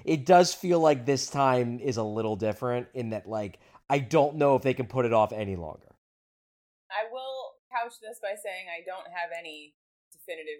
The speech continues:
Speaker 2: insider information, but I feel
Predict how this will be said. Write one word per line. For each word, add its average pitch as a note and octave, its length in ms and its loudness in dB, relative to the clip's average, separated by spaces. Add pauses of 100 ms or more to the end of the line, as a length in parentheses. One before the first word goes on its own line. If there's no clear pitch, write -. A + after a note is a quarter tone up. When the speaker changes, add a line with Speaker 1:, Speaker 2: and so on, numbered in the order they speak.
Speaker 2:
insider D3 480 -10
information, D3 800 -16
but D#3 160 -2 (960)
I E3 160 0 (640)
feel F3+ 420 -4